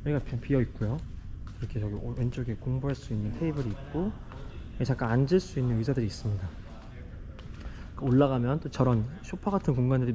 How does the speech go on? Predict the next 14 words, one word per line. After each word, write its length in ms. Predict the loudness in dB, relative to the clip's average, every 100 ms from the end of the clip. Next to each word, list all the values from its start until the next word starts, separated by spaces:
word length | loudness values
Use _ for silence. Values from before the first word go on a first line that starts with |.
| 0
또 100 | 0
저 120 | 0
있고요. 380 | 0 -2 -4 -4 -8 -12 -12 -12 -12 -14 -14 -6
보시다시피 600 | -6 -2 -4 -4 -4 -4 -4 -10 -12 -12 -2 4
여기는 380 | 6 6 4 0 -8 -14 -14 -14 2
프린트하는 580 | 4 4 4 4 4 2
곳이에요. 340 | 0 -4 -10 -12 -14 -10 0
그리고 120 | 2
여기는 320 | 4 2 2 -4 -12 -14 -14 -12 -2
마켓이에요. 1700 | 2 2 0 2 2 2 -14 -12 -12 -12 -14 -12 -12 2 4 4 4
테이트 260 | 0 2
마켓인데 600 | -4 0 0 0 0 -2 -4 -12 -14 -14 -14 -14 -12 -12 -10 -8 4
여기 280 | 4 6 4
안에 800 | 4 4 4 4 2 2 2